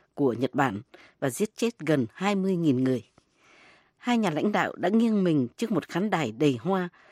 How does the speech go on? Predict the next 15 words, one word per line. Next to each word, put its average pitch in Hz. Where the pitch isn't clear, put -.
trong 233
buổi 156
lễ 143
ở -
Tokyo, 190
có 247
sự -
tham 208
dự 165
của 135
một 131
ngàn 135
hai 185
trăm 175
người, 127